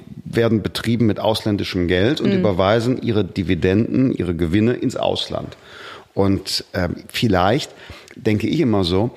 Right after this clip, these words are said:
Speaker 1: wäre, wäre, äh, ein st-, eine stärkere Investition auch von Millionen Menschen, nicht nur von Millionären, sondern von Millionen Menschen, die, was weiß ich,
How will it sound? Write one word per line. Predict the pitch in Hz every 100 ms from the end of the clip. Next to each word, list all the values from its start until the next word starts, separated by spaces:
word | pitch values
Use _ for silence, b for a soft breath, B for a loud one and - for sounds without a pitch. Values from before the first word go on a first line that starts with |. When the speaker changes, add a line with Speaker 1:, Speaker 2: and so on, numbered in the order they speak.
| B B _
Speaker 1:
wäre, | 107 117 117 113 107
wäre, | 113 110 107 104 -
äh, | 101 101 -
ein | 101
st-, | 90 - -
eine | 110 92
stärkere | - 110 139 - -
Investition | 113 107 - - - 135 135
auch | 117
von | - - 120 - - -
Millionen | 120 123 113 117 185 208 143 127
Menschen, | 160 185 - 90 101
nicht | 139 -
nur | 123
von | 107 113
Millionären, | 110 113 95 92 120 147 90 73 71 B B B
sondern | 123 123
von | - 123 117
Millionen | 123 101 139 196 196 139
Menschen, | 117 110 107 - 73
die, | 107 113 113
was | 123 -
weiß | 147 143 -
ich, | - -